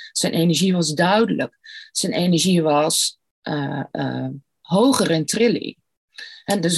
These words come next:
dus voor mij is het ook op het moment dat iemand komt te overlijden, eh, eh, wordt de trilling van degene, van die, hè, de, de, de, je lichaam is in feite de zwaarst-, zwaarste trilling.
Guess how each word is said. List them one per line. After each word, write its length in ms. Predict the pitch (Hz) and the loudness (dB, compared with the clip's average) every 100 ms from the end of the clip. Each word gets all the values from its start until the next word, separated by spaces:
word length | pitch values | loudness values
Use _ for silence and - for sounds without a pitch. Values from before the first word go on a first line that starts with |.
| - | -2
dus 200 | 180 185 | -2 -4
voor 140 | - 185 | 0 0
mij 220 | 208 233 | 2 4
is 120 | 202 | 2
het 140 | - - | 0 0
ook 280 | 180 170 190 | 0 0 -4
op 100 | 190 | -4
het 100 | - | -4
moment 360 | 185 180 175 | 0 2 0
dat 200 | 175 170 | 0 -2
iemand 420 | - 202 185 170 | -2 -2 0 -2
komt 260 | - 208 196 | -2 0 0
te 100 | - | 0
overlijden, 1000 | 165 165 156 160 202 269 208 127 156 240 _ _ _ _ - | 2 2 2 0 2 2 2 0 -2 -6 _ _ _ _ -10
eh, 300 | 165 151 - | -4 -4 -4
eh, 360 | - 147 139 143 147 - _ - 180 | -6 -6 -6 -6 -10 -14 _ -10 -2
wordt 140 | 208 | -2
de 100 | 190 | -2
trilling 420 | - 269 269 185 | 0 4 4 2
van 160 | 175 175 | 2 2
degene, 640 | 180 202 190 180 160 147 | 2 2 2 2 0 -2
van 220 | - 196 | -2 0
die, 120 | 175 - | 0 0
hè, 260 | 180 220 156 | 0 0 0
de, 220 | 165 - | -4 -4
de, 140 | - - | -4 -4
de, 440 | - - - 165 | -4 -6 -4 -6
je 180 | - 180 | 0 2
lichaam 320 | 208 240 220 | 4 2 2
is 140 | 175 170 | 2 0
in 60 | 185 | 0
feite 320 | 190 185 190 | 0 0 0
de 100 | 180 | 0
zwaarst-, 560 | - 185 180 - - - | 0 2 2 -2 -4 -6
zwaarste 600 | - 175 202 185 - 165 | -4 0 2 0 -2 -4
trilling. 540 | 226 240 175 160 262 | 2 2 2 0 -4